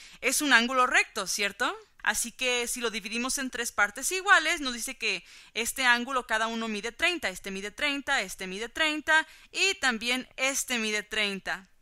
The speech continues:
Después podemos ver que estamos trabajando con triángulos de treinta, sesenta, noventa.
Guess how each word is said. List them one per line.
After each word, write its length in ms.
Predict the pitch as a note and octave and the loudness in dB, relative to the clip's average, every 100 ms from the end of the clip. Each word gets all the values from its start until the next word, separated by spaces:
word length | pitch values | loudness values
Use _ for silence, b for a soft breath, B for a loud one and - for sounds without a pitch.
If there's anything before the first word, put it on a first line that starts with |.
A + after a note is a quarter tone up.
| _ | _
Después 540 | G#3+ D#4 D4+ - F#4 | 2 2 2 0 -2
podemos 400 | - F4+ E4+ E4+ | 0 2 2 0
ver 160 | D4+ E4 | -2 -4
que 60 | E4 | -4
estamos 360 | - D#4 E4+ | -2 -2 -2
trabajando 640 | D#4+ B3+ A3+ A#3 B3 D4+ | 2 4 4 2 -2 -2
con 160 | A#3+ G#3 | -4 -8
triángulos 580 | - A#3 A#3 B3 C#4+ C4+ | -6 0 0 0 -4 -6
de 120 | G3 | -10
treinta, 340 | - A3 A#3+ | -6 -6 -6
sesenta, 440 | B3+ F#3 G3 F#3+ A3+ | -6 -6 -6 -4 -2
noventa. 520 | A#3+ D4+ G4+ A#3 E3+ | 0 0 0 0 -2